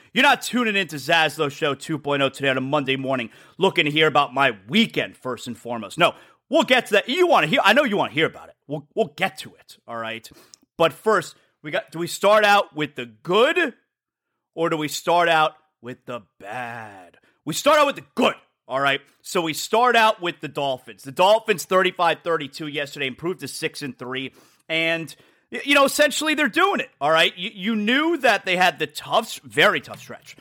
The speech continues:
first four games. You would have been like, "Holy shit, if they can get out of those first four games two and two," well, I mean, they were three and one. They were three and oh, and then they were three and one.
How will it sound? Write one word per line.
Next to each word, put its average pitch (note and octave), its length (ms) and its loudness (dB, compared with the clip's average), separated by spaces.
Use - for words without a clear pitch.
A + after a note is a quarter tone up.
first D#3+ 320 -2
four F3 260 -2
games. G3+ 400 0
You F3+ 160 -2
would A3 80 4
have F#3 60 2
been F#3+ 100 2
like, C#3 180 -4
"Holy F3 580 2
shit, - 380 -4
if D3 140 -2
they A3 120 2
can F3+ 140 -10
get G3 140 4
out F3+ 100 6
of D#3 60 -2
those D#3 160 0
first F#3 320 -2
four E3 200 -4
games C#3+ 360 -6
two G3 240 -8
and C#3+ 120 -6
two," A#3+ 240 -4
well, C4 400 0
I F3 60 2
mean, F3 260 -2
they G#3 80 2
were F3+ 140 0
three B3+ 280 -4
and F3 120 -4
one. C#4 400 2
They F#3+ 60 -2
were G3+ 80 2
three E3+ 220 -6
and A#2+ 80 -6
oh, D#3+ 320 0
and F3+ 100 -8
then G3+ 60 0
they G3+ 80 0
were F#3+ 80 0
three A#3 240 -4
and G#3 100 -4
one. A#3+ 240 2